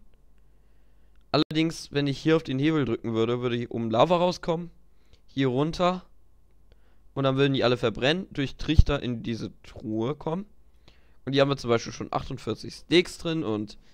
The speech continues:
sechsundzwanzig Leder, weil ich das natürlich ausgetestet hab. Die Babys sterben davon nicht. Hier haben wir eine automatische Zuckerrohrfarm, die hat auch gerade erst abgeerntet.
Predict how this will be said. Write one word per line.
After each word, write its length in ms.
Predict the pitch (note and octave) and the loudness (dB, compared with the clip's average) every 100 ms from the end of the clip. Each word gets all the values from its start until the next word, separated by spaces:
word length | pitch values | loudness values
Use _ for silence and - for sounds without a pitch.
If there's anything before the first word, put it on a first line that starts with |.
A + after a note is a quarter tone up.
| - | -8
sechsundzwanzig 600 | C#3 C#3 B2 A#2 A2 - | -4 -4 -6 -10 -12 -8
Leder, 260 | A#2+ D3+ B2+ | 0 2 4
weil 80 | A2+ | 2
ich 80 | |
das 140 | - - | 0 -8
natürlich 340 | - - - | -12 -12 -4
ausgetestet 640 | D3+ - C#3+ C#3+ D3 C#3 C3+ | -4 -2 -4 -4 -4 -2 0
hab. 180 | C3+ - - - - - - - - - - - | 0 -2 -20 -20 -20 -20 -20 -20 -20 -20 -20 -2
Die 120 | C#3+ | 2
Babys 600 | C#3+ F#3 G3+ G3+ - - - | 4 4 2 0 -2 -10 -10
sterben 580 | - - C#3+ C#3 C3+ C3 | -8 4 6 6 2 -2
davon 380 | A2 - A#2 - _ - | -4 -2 -6 -8 _ -20
nicht. 840 | - G#2 A2 A2 B2 - - - - - - - - _ - - - - - - - - - - _ - - - - - - - | -12 -8 -4 0 0 0 -12 -20 -20 -20 -20 -20 -20 _ -20 -20 -20 -20 -20 -20 -20 -20 -20 -20 _ -20 -20 -20 -20 -20 -20 0
Hier 140 | E3 | 2
haben 40 | |
wir 60 | F#3 | 4
eine 100 | D#3 | 6
automatische 480 | C#3+ D3 C#3 C#3+ B2+ | 4 4 2 2 -4
Zuckerrohrfarm, 680 | - D#3 D3+ D#3+ - E3 | -6 -2 0 0 0 -2
die 80 | D3 | 2
hat 80 | C3 | 2
auch 120 | C3 | 2
gerade 240 | B2 B2+ B2 | 4 4 4
erst 280 | - A2+ | 0 -2
abgeerntet. 800 | - - C#3 C#3 D#3+ F#3 F#3 - | -6 -6 -2 0 0 -2 -6 -10